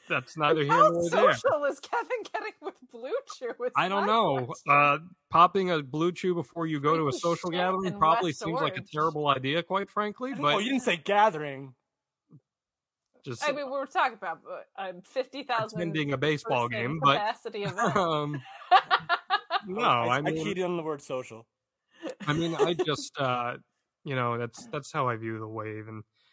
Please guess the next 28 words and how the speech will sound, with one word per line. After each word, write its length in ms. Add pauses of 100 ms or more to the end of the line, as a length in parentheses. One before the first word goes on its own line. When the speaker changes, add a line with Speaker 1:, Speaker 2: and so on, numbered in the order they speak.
(160)
Speaker 1:
it's 160
funny 280
because 500 (760)
I 200
get, 360 (760)
obviously, 640
so 400
many 200
questions 400
about 220
pro 140
wrestling 420
and 80
people 220
wanna 100
talk 180
pro 120
wrestling, 340
but 120 (640)
I 60
think 180
a 40
lot 180
of 80
people 180
forget 340
that, 140
like, 220